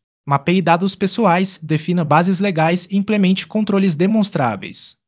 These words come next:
Integração entre segurança física e segurança da informação. Correlacionar eventos de C F T V e controle de acesso com alertas do S O C traz visão holística. Casos práticos por setor. Um. Financeiro, ion, eder,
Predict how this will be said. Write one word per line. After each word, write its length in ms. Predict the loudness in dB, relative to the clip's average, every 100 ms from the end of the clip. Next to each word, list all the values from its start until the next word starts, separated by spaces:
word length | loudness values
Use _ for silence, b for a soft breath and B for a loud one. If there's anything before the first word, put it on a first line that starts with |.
| _ _ -6
Integração 560 | -4 0 0 0 0
entre 200 | 0 -2
segurança 600 | -2 -2 0 2 0 -2
física 520 | -4 -4 -2 -2 -2 -4
e 80 | -4
segurança 560 | -4 0 2 0 0 -2
da 100 | 0
informação. 600 | 0 0 -2 0 -2 0
Correlacionar 680 | 0 2 2 0 -2 0
eventos 380 | 0 0 0 0
de 140 | 0 -2
C 160 | 0
F 120 | 0
T 120 | 0 2
V 300 | 2 0 -4
e 80 | -6
controle 540 | -2 -2 2 2 2
de 100 | 2
acesso 420 | 0 0 0 0
com 160 | -2 0
alertas 460 | 2 2 0 -2 0
do 260 | -2 -2 -2
S 240 | -2 0
O 40 |
C 140 | -2 -2
traz 340 | 2 2 2
visão 340 | 0 2 2 0
holística. 600 | -2 -4 -6 -10 -16 -20 _ _ 0
Casos 340 | 0 0 -2
práticos 460 | 0 -2 -2 -8 -6
por 160 | -6
setor. 340 | -6 -4 -4 -2
Um. 220 | -6 -10 _ _ _
Financeiro, 560 | 4 4 4 0 -2 -10 _
ion, 320 | 2 2 2 -4 0
eder, 320 | 2 2